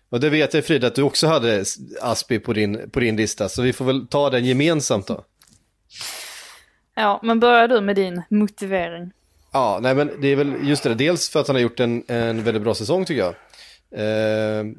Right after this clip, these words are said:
Speaker 1: varit otroligt stabil och, eh, inte minst en sån här säsong när det är så otroligt mycket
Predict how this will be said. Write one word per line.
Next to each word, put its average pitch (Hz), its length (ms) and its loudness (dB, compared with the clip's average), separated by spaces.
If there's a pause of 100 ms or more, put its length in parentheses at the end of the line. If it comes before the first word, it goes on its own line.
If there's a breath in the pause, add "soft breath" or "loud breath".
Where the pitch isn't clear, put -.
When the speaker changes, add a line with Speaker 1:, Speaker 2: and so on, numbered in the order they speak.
(160)
Speaker 1:
varit 113 360 -4
otroligt 127 400 -4
stabil 113 420 -2 (260)
och, 113 340 -2 (640)
eh, 117 220 -10
inte 127 180 -4
minst 139 240 0
en 127 80 -4
sån 123 100 -2
här 143 100 4
säsong 117 360 -2
när 107 260 0 (160)
det 120 160 -4
är 113 60 0
så 135 160 -6
otroligt 123 500 -6
mycket 123 280 -2